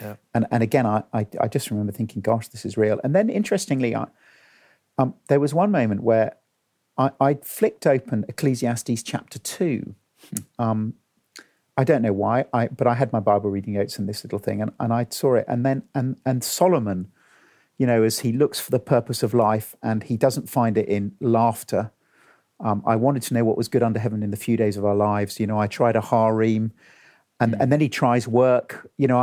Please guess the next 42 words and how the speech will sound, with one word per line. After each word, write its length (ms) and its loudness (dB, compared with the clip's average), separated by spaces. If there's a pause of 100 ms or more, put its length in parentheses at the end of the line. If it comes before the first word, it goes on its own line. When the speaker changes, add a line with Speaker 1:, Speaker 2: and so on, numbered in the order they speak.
(120)
Speaker 2:
I, 220 2
I 60 4
remember, 420 2
and, 180 0 (100)
and, 200 -2
and 180 2
then 120 2
it, 120 -2
and 160 0
then 80 2
it 140 0
says, 420 0 (140)
you 80 2
know, 240 2 (160)
um, 300 -2 (600)
"And 140 2
yet 260 2 (560)
it, 240 2
everything 400 2
was 140 0
a 20 -4
chasing 400 0
after 240 0
the 80 -2
wind." 260 2 (120)
And, 180 -2
and 180 0
that 300 0
passage 400 -6
as 80 -6
well, 180 2
I, 200 0 (100)
I 100 0
had 200 -4
such 360 -6
a 60 -6
sense 420 -4
of 220 -4 (600)
the 80 0
meaningless 760 2
of 120 -4
life 440 -4